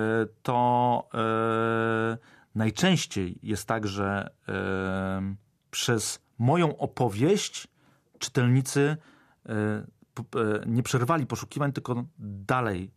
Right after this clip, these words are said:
e, sz-, szli, e, w tą, o, historię prawdziwą. Szukali kolejnych materiałów. E, ja nie wiem, czy przez tylko bibliografię, ale raport Kruka jest takim, e,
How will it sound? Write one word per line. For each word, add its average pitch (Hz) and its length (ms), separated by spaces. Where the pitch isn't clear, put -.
e, 107 40
sz-, - 380
szli, 156 800
e, 104 200
w - 340
tą, 113 240
o, 104 220
historię 123 600
prawdziwą. 104 540
Szukali 131 720
kolejnych 117 380
materiałów. 113 680
E, 113 200
ja 127 80
nie 196 100
wiem, 269 80
czy - 120
przez - 220
tylko 110 240
bibliografię, 98 840
ale 107 320
raport 127 420
Kruka 165 580
jest 117 160
takim, 123 500
e, 110 120